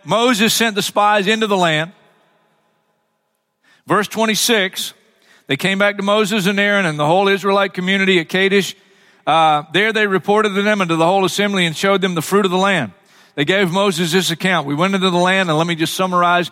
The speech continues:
and it's everything God said it was. But, verse twenty-eight, "The people who live there are powerful, and the cities are fortified and very large. We even saw descendants of Anak there."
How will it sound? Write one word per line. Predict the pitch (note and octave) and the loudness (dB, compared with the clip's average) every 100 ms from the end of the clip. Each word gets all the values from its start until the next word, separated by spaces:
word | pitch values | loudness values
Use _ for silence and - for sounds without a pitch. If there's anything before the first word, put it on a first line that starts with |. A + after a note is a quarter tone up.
| - - | -10 -4
and | F3 | -2
it's | F3+ | 0
everything | C#4 C#4+ A3+ A#3 G#3 | -2 0 0 0 2
God | G#3 G3 | 2 0
said | - G3+ | 0 0
it | F#3 | 0
was. | D#3+ C#3 G2+ - - _ _ _ | 0 0 -2 -12 -20 _ _ _
But, | A2+ D3 G3 C3 - _ _ _ _ _ _ _ _ _ _ _ _ _ _ _ | -4 0 0 -2 -6 _ _ _ _ _ _ _ _ _ _ _ _ _ _ _
verse | F#3 E3+ | -2 -2
twenty-eight, | - F3+ E3+ F#3 D3 G2 _ _ _ | -2 0 2 2 0 -6 _ _ _
"The | D#3+ | -4
people | D3+ C4+ C4 | 0 0 2
who | A#3+ A#3 | 2 2
live | C4+ B3 | 0 0
there | B3 G3+ | 0 0
are | |
powerful, | F3+ A3 C#4 D#4+ F4+ - C#3+ - _ _ _ _ _ _ _ | 0 0 2 2 0 -4 -8 -10 _ _ _ _ _ _ _
and | A3 A3+ | -4 -2
the | G#3 | -2
cities | C#4+ D4 C4+ | 0 2 2
are | A#3 | 0
fortified | G#3+ D4 D4 G3 G#3 C3+ - - | 2 2 2 0 0 -2 -6 -6
and | G#3+ | -2
very | B3 C4+ | 0 0
large. | C4 C#4 B3 D3 - - | 2 2 0 -4 -14 -4
We | F#3 A3 | 0 2
even | C4 C#4+ C#4 | 2 0 -2
saw | A3 A#3+ B3+ C4 | -4 0 0 0
descendants | B3+ A3+ - C4+ C#4+ C4+ B3+ - - - | -2 -2 -2 -2 -2 -2 -4 -8 -14 -4
of | B3+ A#3 - - | -2 -2 -4 -4
Anak | C#4 C#4+ C4+ C4 G#3 - - _ | -2 0 -2 -4 -4 -12 -20 _
there." | D#3+ A3 G#3+ F3+ D#3 A2+ | 2 4 4 2 0 -2